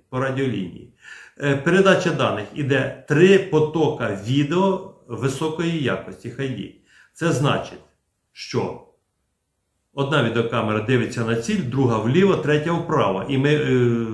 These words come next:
бачимо всю обстановку, що є навколо корабля. Це добре,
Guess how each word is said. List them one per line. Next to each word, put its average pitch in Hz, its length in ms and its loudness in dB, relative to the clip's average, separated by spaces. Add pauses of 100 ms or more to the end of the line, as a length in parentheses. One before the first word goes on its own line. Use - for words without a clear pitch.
(160)
бачимо 170 380 -2
всю 135 260 -6
обстановку, 127 560 -4
що 117 320 -8 (260)
є 131 180 2
навколо 123 460 0
корабля. 95 400 -6
Це 208 180 -8
добре, 95 420 -4